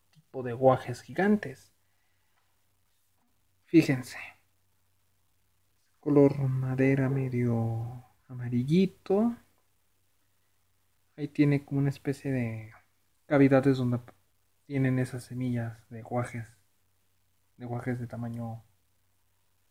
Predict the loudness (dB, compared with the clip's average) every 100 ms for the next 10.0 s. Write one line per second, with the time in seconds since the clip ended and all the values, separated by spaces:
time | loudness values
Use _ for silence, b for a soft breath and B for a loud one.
0 | _ _ -2 2 4 8 8 8 6 4
1 | 2 -2 _ _ _ -12 -8 -8 -8 -10
2 | 0 2 4 4 4 2 2 4 6 6
3 | 2 -2 -4 -6 -10 -16 _ _ _ -20
4 | -20 -12 -4 -4 -4 _ _ _ _ _
5 | _ _ _ _ _ _ _ _ _ _
6 | _ _ _ _ _ _ _ _ _ 0
7 | 6 8 8 6 4 2 0 -6 -2 0
8 | 2 2 0 -4 -8 -12 -2 0 2 2
9 | 0 -6 -6 2 4 4 0 -2 -2